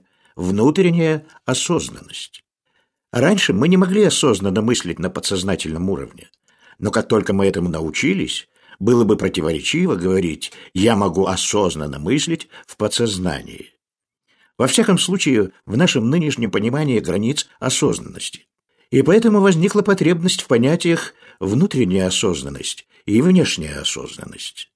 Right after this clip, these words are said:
Теперь мы можем говорить, что в мире мысли мы работаем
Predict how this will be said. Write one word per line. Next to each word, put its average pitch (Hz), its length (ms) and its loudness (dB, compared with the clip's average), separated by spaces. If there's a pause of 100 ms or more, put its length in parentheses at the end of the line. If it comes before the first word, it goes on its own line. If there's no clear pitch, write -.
(400)
Теперь 226 280 4
мы 208 100 4
можем 190 260 4
говорить, 143 360 4
что - 180 0
в 120 100 -2
мире 131 260 4
мысли 190 500 -2 (200)
мы 123 180 2
работаем 156 640 4